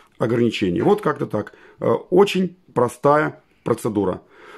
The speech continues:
А, как видите, для этого нужен всего лишь смартфон с программой, а, сканера Q R-кодов и со связью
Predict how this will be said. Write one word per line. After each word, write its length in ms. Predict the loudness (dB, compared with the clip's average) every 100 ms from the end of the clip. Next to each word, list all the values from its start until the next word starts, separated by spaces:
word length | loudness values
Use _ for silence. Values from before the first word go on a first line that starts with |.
| -10
А, 180 | -6 -2
как 180 | -2 -2
видите, 240 | -2 -2
для 140 | 0 0
этого 160 | 2
нужен 240 | 0 0 -6
всего 380 | -6 -2 0
лишь 240 | 0 -2 -14
смартфон 680 | -4 -2 -2 -2 0 0 -4
с 40 | -6
программой, 600 | -4 0 -2 -2 -8 -12 _ _ _ -10
а, 220 | -8 -8
сканера 560 | -2 0 0 -4 -10 -2
Q 120 | -2
R-кодов 460 | -2 -2 -2 -2 -8 _
и 100 | -6
со 140 | -6
связью 500 | -2 0 2 0 -4